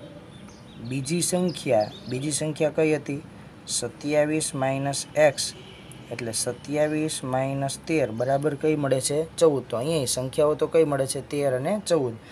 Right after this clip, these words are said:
એટલે આપણે વાક્ય લખી નાખીએ, આમ માગેલ બે સંખ્યાઓ કઈ છે?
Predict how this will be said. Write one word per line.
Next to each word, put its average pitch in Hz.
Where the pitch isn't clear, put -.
એટલે 139
આપણે 117
વાક્ય 143
લખી 165
નાખીએ, 127
આમ 139
માગેલ 135
બે 131
સંખ્યાઓ 123
કઈ 135
છે? 120